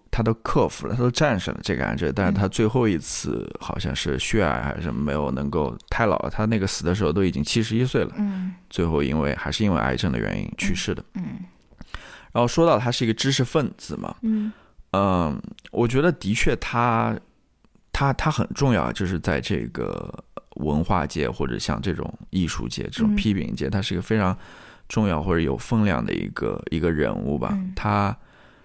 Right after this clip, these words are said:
Speaker 1: 其实怎么说呢？我不知道你们是什么感受，我想到桑塔格就会想到一个典型的一个，一个知识分子形象，就是，
Speaker 2: <laughs>
Speaker 1: 就是，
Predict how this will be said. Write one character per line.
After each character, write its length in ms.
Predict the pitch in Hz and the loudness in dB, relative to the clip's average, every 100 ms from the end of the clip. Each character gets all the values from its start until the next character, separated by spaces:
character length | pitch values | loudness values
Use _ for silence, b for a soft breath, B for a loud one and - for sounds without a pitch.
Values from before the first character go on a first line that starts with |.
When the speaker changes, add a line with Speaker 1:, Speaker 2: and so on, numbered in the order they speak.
| b - | b -10
Speaker 1:
其 160 | - | -2
实 200 | 104 107 | 0 2
怎 140 | 98 78 | 2 0
么 80 | - | -2
说 200 | - 87 | 0 0
呢？ 140 | 73 - _ - - _ _ _ _ | 0 -4 _ -20 -20 _ _ _ _
我 160 | 110 | 2
不 80 | 104 | 4
知 80 | - | 4
道 60 | 165 | 4
你 140 | 123 | 2
们 140 | 58 | 0
是 140 | - 123 | -2 0
什 120 | 104 | 0
么 80 | 87 | 0
感 180 | 65 58 | 0 0
受， 140 | 104 | 2
我 160 | 90 113 | 4 4
想 200 | 87 - | 2 0
到 280 | 80 78 - | 0 0 -4
桑 220 | - 92 | -2 0
塔 120 | 87 | 2
格 120 | 53 71 | 0 0
就 140 | 98 | 0
会 80 | 90 | 0
想 220 | - - | -2 -2
到 160 | 95 80 | 0 0
一 40 | |
个 80 | 85 | 0
典 320 | 90 87 71 | -2 -2 -2
型 280 | - - 60 | -2 -4 -2
的 200 | 101 90 - - _ _ | 0 0 -2 -14 _ _
一 120 | 95 | -4
个， 260 | - 85 57 | 0 0 0
一 80 | 71 | -2
个 160 | 78 | -2
知 160 | 71 92 | -2 -2
识 140 | - | -2
分 200 | 90 90 | -2 -2
子 140 | 73 - | -2 -6
形 140 | - - | -8 -4
象， 120 | 349 | 2
就 160 | 427 | 4
是， 100 | - 466 508 | 6 4 4
Speaker 2:
<laughs> 160 | 415 440 | 0 -4
Speaker 1:
就 120 | 381 | 0
是， 160 | 247 240 | 2 2